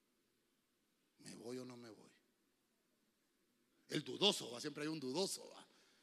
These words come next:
"¿Me quedo o me voy?". Y ese ciento veintiuno, cuando ya salió y la puerta, ¡pum!, se cerró, hermano, eso,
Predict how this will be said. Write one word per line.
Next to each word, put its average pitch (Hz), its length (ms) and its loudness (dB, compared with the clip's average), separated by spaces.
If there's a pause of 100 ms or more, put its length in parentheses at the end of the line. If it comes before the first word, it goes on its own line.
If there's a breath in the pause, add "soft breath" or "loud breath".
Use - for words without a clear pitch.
(120)
"¿Me 110 260 -8
quedo 202 580 -2 (360)
o - 40 -10
me - 160 -6
voy?". - 240 -8 (880 loud breath)
Y 139 100 2
ese 185 180 6
ciento 165 300 4
veintiuno, 202 400 6
cuando 151 320 6
ya 190 160 8
salió 202 400 6 (240 loud breath)
y 143 80 0
la 143 120 -2
puerta, 226 380 0 (880)
¡pum!, - 200 10 (100)
se - 180 0
cerró, - 380 8
hermano, 269 300 8 (1500 loud breath)
eso, - 400 6